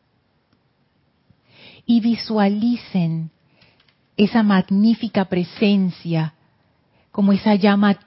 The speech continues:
triple maravillosa, brillante, y siéntanla flamear en y a través de ustedes. Y ahora visualicen cómo esa llama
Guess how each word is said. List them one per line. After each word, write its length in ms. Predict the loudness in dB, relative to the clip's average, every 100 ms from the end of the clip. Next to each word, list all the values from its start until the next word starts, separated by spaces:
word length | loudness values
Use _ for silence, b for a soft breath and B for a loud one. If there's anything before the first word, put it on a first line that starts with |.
| _
triple 440 | 2 2 0 0
maravillosa, 840 | 0 0 0 -2 -4 -6 -4 -4 -2
brillante, 1080 | -2 -4 -2 2 4 2 0 -4 -6 -8 -12 _ b b b b b
y 80 | -10
siéntanla 880 | -10 -2 4 4 4 2 4 4 2 -4 -2
flamear 840 | 2 4 2 2 2 4 2 0 4
en 300 | 4 6 4
y 80 |
a 80 | 2
través 480 | 2 -2 -2 -2 -4
de 100 | -6
ustedes. 640 | -8 -10 -2 -2 -2 -4 -10 -18 _ _ _ _ _ _ _ _ _ _ b b b b b _
Y 140 | 2
ahora 260 | 2 2 0
visualicen 840 | -2 -2 -2 -2 -2 -2 0 -2
cómo 300 | -2 -2 0
esa 280 | -2 -2 -2
llama 580 | 0 0 0 -2 -4